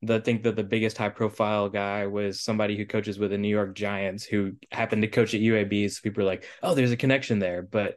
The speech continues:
nobody would have imagined that they would bring in a guy like Rich Rodriguez. And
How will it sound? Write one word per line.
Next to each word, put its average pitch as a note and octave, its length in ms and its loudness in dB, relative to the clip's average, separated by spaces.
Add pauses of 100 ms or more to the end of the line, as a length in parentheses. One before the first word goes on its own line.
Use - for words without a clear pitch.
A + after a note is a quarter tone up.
(340)
nobody C3+ 380 4
would B2+ 140 6
have A2+ 80 2
imagined G2+ 400 0
that F#2+ 100 -6
they G2 80 0
would G2 140 -2
bring G#2 160 0
in G2+ 100 -2
a G2 60 -6
guy F#2+ 160 -2
like F#2+ 180 -4
Rich G2+ 140 -4
Rodriguez. F#2 640 -4
And F2+ 180 -14